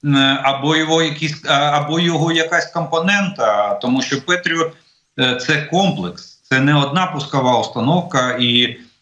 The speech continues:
це комплекс, це пускові установки, е, це командний пункт, це генератор на окреме, е, м, е, це джерело живлення, і це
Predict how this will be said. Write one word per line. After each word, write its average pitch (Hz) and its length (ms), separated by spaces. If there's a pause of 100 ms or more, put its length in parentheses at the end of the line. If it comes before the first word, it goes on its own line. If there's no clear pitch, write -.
(480)
це 165 80
комплекс, 110 480
це 135 100
пускові 147 460
установки, 113 640 (220)
е, 120 500
це 139 460 (200)
командний 135 480
пункт, 110 420
це 139 120
генератор 123 760
на 104 160
окреме, 104 600 (280)
е, - 80
м, 110 1200
е, 113 240
це 113 80
джерело 117 480
живлення, 107 580
і 113 100
це - 160